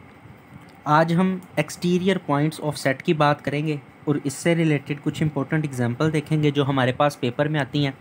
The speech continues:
वो एमसीक्यूज़ के तौर पे भी आती हैं और शॉर्ट क्वेश्चन के तौर पे भी आती हैं, तो उनको हम डिटेल से देखेंगे। सबसे पहले हम डेफिनेशन देखते हैं exterior points of set। एक्सटीरियर पॉइंट, इसको पहले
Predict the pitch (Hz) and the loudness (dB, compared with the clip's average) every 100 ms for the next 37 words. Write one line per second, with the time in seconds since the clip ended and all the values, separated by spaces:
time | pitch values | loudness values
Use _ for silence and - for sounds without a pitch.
0 | - - - - 143 147 143 185 175 180 | -18 -20 -20 0 2 4 2 0 0 0
1 | 170 185 175 165 175 175 160 160 165 160 | 0 2 2 2 0 2 0 0 0 0
2 | 147 139 135 - - 143 143 - 147 156 | 0 2 0 -2 -2 2 2 0 -4 -2
3 | 151 151 139 131 143 139 135 120 135 127 | -2 0 0 0 0 0 -2 0 -4 -4
4 | - - - - 139 143 143 151 156 131 | -8 -20 -20 -4 0 2 2 4 4 2
5 | 127 147 151 151 156 120 - 110 110 104 | 2 2 2 0 -2 -4 -6 -10 -10 -12
6 | - - - - - 160 190 185 180 180 | -18 -18 -18 -16 -4 0 2 2 2 2
7 | 170 143 127 151 147 - 135 107 - 113 | 2 0 0 -2 -4 -4 -6 -6 -6 -6
8 | 113 113 - - - - 151 - 180 185 | -6 -10 -20 -20 -18 -6 -6 0 2 2
9 | 196 190 - 143 147 - 131 131 - 107 | 2 -2 0 0 0 -4 -8 -6 -6 -6
10 | - - - - - - - - 160 160 | -10 -20 -20 -20 -20 -20 -20 -8 -8 -4
11 | 196 190 196 - 120 110 156 - 202 202 | -2 2 0 0 -4 -4 -4 -2 2 4
12 | 208 202 | 2 -2